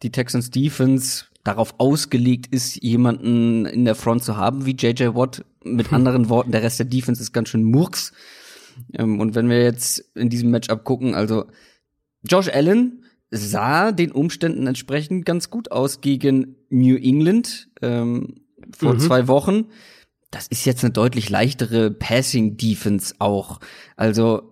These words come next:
Speaker 1: vor allem ein John Brown, den du ja sehr magst, hat wirklich eine echt gute Saison gespielt. Ich war ganz überrascht,
Speaker 2: Ja.
Speaker 1: hat über hundert Targets und über hundert
Speaker 2: Ja.
Speaker 1: Yard-, äh, über
Speaker 2: Mehr
Speaker 1: tausend
Speaker 2: als,
Speaker 1: Yards
Speaker 2: äh, mehr Targets
Speaker 1: insgesamt.
Speaker 2: als Cole Beasley, was man ja eigentlich in der Offense, äh,
Speaker 1: Ja, ja.
Speaker 2: eher andersrum erwarten würde.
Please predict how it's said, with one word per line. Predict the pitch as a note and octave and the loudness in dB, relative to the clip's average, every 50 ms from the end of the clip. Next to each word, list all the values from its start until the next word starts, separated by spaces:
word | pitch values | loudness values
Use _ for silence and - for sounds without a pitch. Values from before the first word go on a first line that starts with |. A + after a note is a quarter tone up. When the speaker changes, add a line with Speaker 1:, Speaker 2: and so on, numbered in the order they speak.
| _ _ - | _ _ -10
Speaker 1:
vor | - - - | -8 -4 -2
allem | A2+ B2 B2 | -2 -2 0
ein | A#2+ A2+ A#2+ | 0 -2 0
John | G#2+ A#2+ A#2 A2+ G#2 | 0 2 0 0 2
Brown, | G2 A2 G#2+ A#2 B2+ C#3 C#3 | 2 2 2 4 4 2 2
den | C3+ C3 B2+ | 2 0 0
du | A#2+ B2 | 2 2
ja | C3+ B2+ B2 | 2 2 2
sehr | A2 A#2+ A#2 A#2+ | 2 2 2 2
magst, | B2 A2+ A2 A#2+ C3 B2+ - - | 2 2 2 0 -2 -2 -4 -6
hat | A#2+ A2 A#2+ | -6 -6 -6
wirklich | B2+ A#2 B2+ - | -6 -6 -4 -2
eine | A#2 A2+ A2+ A2+ A2+ - - | 0 0 2 0 0 -2 -6
echt | - B2 - - _ | -10 -10 -10 -14 _
gute | _ - B2+ C#3+ D3+ E3 C#3+ | _ -4 -4 -2 0 0 0
Saison | A2+ A2+ A2 G#2 A2+ A2+ C3 D3 | 0 0 0 0 0 2 2 0
gespielt. | D3 C3+ - - - C#3+ C#3+ C#3 C#3 - - - _ | 0 -2 -4 -2 0 2 2 2 0 -4 -10 -20 _
Ich | - - | -8 -4
war | G2 | -4
ganz | G#2 G2+ - | -4 -4 -4
überrascht, | F#2+ G#2 C3 B2+ B2+ B2+ - | -2 0 2 2 2 2 -2
Speaker 2:
Ja. | A#2+ | -4
Speaker 1:
hat | G#2 - | -2 0
über | B2 B2+ A2 - | 0 0 2 2
hundert | - C3 A#2+ A2 - - | 2 2 2 0 -2 -4
Targets | A#2 A2 A#2+ C3+ C3+ G#2+ - | -2 -2 -2 -2 -4 -6 -6
und | - A#2 A2 | -6 -6 -4
über | A2+ C3 B2 A2+ G#2+ | -4 -4 -2 -2 -2
hundert | A#2 A#2 A#2+ C3 D3+ C3 | -2 0 0 0 2 2
Speaker 2:
Ja. | B2 A2 A#2+ B2 | 0 0 -2 -2
Speaker 1:
Yard-, | - A2 A2+ G#2+ | -4 -6 -8 -4
äh, | - A#2 A2 G#2 G#2+ | -2 -2 -2 -2 -2
über | B2 B2 B2 | -2 0 0
Speaker 2:
Mehr | B2 C3 D3 | 2 2 2
Speaker 1:
tausend | D3+ C#3+ A#2+ G#2 | 2 0 0 0
Speaker 2:
als, | |
Speaker 1:
Yards | A2 A#2 B2 C3 C#3 C#3 C3+ C3 | 0 2 2 2 2 0 0 0
Speaker 2:
äh, | |
mehr | C3 C#3 C3 | 0 0 2
Targets | - D3 C#3 C#3+ | 2 0 0 0
Speaker 1:
insgesamt. | G#2+ A#2 C3 | 0 0 -2
Speaker 2:
als | C#3 C3 - - | -4 -4 -8 -6
Cole | - C#3+ C#3 A#2+ | -4 -2 -2 0
Beasley, | D3 E3+ E3 - C3+ B2 G#2+ A#2 | -2 -2 -2 -2 -2 -4 -2 -4
was | B2+ A#2+ A#2+ | -6 -6 -4
man | B2 B2+ A#2+ | -4 -2 -2
ja | B2 B2 | 0 0
eigentlich | B2 C3 B2+ C#3 | -2 -2 -2 -4
in | B2+ | -2
der | C3 C3 C3+ | -2 -2 -2
Offense, | B2+ - C3+ C3 A#2 - - C#3 B2+ B2+ B2+ B2+ - _ - - - - | -2 -4 -6 -6 -6 -6 -4 -2 0 0 0 -2 -4 _ -18 -20 -16 -10
äh, | - | -6
Speaker 1:
Ja, | G#2 G2+ G2+ | -4 -2 -2
ja. | G#2 G#2+ A#2 D#3+ G#3 - | -2 -2 -2 -4 -6 -4
Speaker 2:
eher | - D3+ D3 D3+ D3+ | 0 2 2 4 4
andersrum | E3 E3 B2+ B2 C3+ C#3 | 4 2 2 2 0 0
erwarten | C3 B2+ B2+ B2+ B2 - C3+ A#2+ | 2 2 2 0 0 -2 -4 -4
würde. | B2+ B2+ B2+ B2 | -2 -2 -4 -4